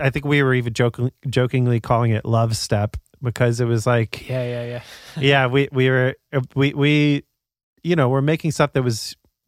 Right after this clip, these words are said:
Speaker 1: definitely he-, heavy on the bass side of things, but we equally melodic and soulful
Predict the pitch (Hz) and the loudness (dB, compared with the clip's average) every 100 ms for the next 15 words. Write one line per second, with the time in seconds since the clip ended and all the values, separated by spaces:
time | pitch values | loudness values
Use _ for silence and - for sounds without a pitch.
0 | - 139 170 151 135 - _ _ _ _ | -2 0 2 0 -2 -8 _ _ _ _
1 | _ - 147 - 165 - 143 139 139 123 | _ -2 -2 -2 -10 -2 0 2 0 0
2 | 113 123 127 - 131 120 - 117 117 - | 0 0 0 0 0 0 -2 -2 -4 -2
3 | 120 110 - _ _ 127 123 120 - _ | -2 -2 -6 _ _ -2 0 -2 -6 _
4 | - 147 - 147 127 120 117 107 _ _ | -4 -4 0 0 0 0 -2 -4 _ _
5 | 127 120 123 120 120 113 - - _ 120 | -2 0 2 2 0 -4 -10 -18 _ -2
6 | 110 107 113 - 127 113 - 113 107 107 | 0 -2 -4 -4 -2 -2 -2 -4 -2 -4
7 | 120 | -6